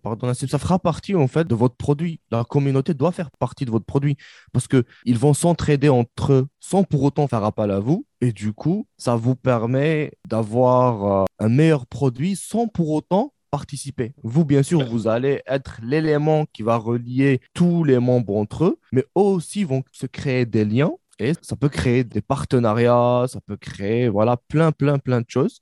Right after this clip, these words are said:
Speaker 1: Et vous
Speaker 2: On a eu
Speaker 1: serez, en fait, l'élément qui a produit ça.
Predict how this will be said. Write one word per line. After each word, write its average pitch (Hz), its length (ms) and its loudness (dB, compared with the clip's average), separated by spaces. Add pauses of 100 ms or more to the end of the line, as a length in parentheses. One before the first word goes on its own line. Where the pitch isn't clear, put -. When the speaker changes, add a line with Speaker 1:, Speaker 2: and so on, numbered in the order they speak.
Speaker 1:
Et 117 80 0
vous 107 160 -6
Speaker 2:
On 127 60 4
a 127 40 4
eu 123 60 2
Speaker 1:
serez, 165 320 -2
en 139 80 0
fait, - 260 -2
l'élément 151 680 2 (120)
qui 131 180 -2
a 123 320 0
produit 113 400 -4
ça. 147 240 2